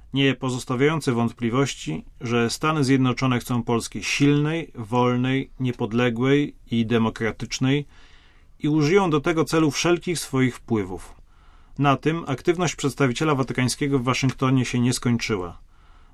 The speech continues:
Dalej prowadził on energiczne działania na rzecz Polski i można przypuszczać, że przyczynił się do tego, że Roosevelt napisał do Stalina list, w którym bardzo krytycznie wypowiedział się o lubelskim Komitecie Wyzwolenia Narodowego.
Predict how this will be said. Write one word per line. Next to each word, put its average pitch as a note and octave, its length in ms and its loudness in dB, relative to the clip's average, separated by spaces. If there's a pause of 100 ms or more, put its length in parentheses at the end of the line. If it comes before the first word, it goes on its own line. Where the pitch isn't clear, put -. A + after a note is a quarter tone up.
Dalej B2+ 360 2
prowadził A#2+ 460 0
on B2 240 -2
energiczne C3 640 0
działania A#2+ 480 4
na A2+ 120 2
rzecz A2+ 220 -4
Polski A#2+ 540 -2 (500)
i C#3 60 2
można F#3 320 4
przypuszczać, D#3+ 800 0 (100)
że B2+ 220 4
przyczynił F3+ 480 0
się C3+ 140 4
do A#2 140 4
tego, B2 480 0 (440)
że B2+ 180 2
Roosevelt A#2+ 560 2
napisał D3+ 460 0
do C#3 100 4
Stalina C3+ 440 2
list, A#2 500 -2 (540)
w - 80 -20
którym A#2+ 500 0
bardzo D#3 320 2
krytycznie C3+ 720 0
wypowiedział B2 560 2
się B2 200 -4
o B2+ 100 -2
lubelskim A#2 520 0
Komitecie A2+ 540 -2
Wyzwolenia G#2 460 -2
Narodowego. F#2 640 -6